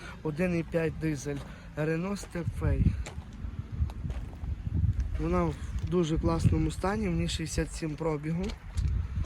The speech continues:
Е, в п'ятому місяці, тобто в травні, мінялось масло. Є відмітка на шістдесят тисяч. Зараз шістдесят шість з копійками, навіть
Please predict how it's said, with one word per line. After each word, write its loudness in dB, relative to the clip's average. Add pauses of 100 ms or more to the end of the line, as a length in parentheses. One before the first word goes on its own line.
(640)
Е, -2
в -6
п'ятому 4
місяці, 0
тобто -2
в -6
травні, 2
мінялось -2
масло. -4 (1120)
Є -2
відмітка -4
на 0 (400)
шістдесят -4
тисяч. -10
Зараз -2
шістдесят -4
шість -8
з -14
копійками, -2
навіть -4